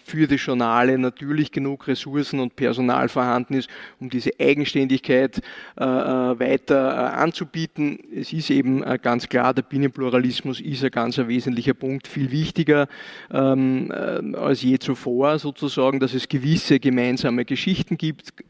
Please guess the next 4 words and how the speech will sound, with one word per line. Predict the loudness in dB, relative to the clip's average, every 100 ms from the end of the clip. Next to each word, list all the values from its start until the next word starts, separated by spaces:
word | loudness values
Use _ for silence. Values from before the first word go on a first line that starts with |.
| -14
Grundgeschichten | -6 -4 -2 -4 -2 -4 -4 -4
sozusagen. | -4 -6 -6 -8 -4 -4 -4 -12 -18 -8
Aber | -4 0
natürlich, | 0 -2 0 2 4 4 0